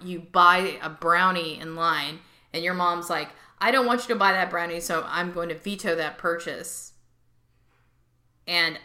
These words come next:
I never had that happen. Like, when I was out running around with, with, you know, cash in my pocket as a kid that I earned, okay, and I didn't put it on, like, this,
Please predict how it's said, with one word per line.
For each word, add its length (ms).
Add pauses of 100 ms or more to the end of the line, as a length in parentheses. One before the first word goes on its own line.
(240)
I 200
never 260
had 200
that 140
happen. 500
Like, 200
when 100
I 120
was 140
out 320
running 280
around 400
with, 440
with, 200 (280)
you 120
know, 180
cash 360
in 80
my 100
pocket 340
as 140
a 40
kid 300
that 100
I 60 (120)
earned, 480 (680)
okay, 300
and 80
I 40
didn't 280
put 160
it 80
on, 240
like, 280
this, 320